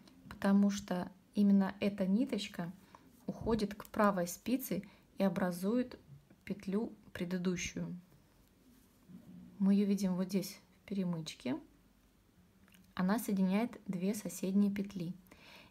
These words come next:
Именно за эту стеночку, которая уходит к правой спице, нужно провязывать петли.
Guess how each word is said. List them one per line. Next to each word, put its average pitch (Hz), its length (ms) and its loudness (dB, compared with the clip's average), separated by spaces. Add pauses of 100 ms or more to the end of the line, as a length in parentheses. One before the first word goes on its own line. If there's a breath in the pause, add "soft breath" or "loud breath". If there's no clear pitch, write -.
(100)
Именно 214 420 4
за 196 140 4
эту 202 280 2
стеночку, - 640 -2
которая 190 340 -2
уходит 190 340 -4
к - 100 -18
правой 185 360 0
спице, 233 460 -6
нужно 196 360 -2
провязывать 185 800 -2
петли. 190 420 -2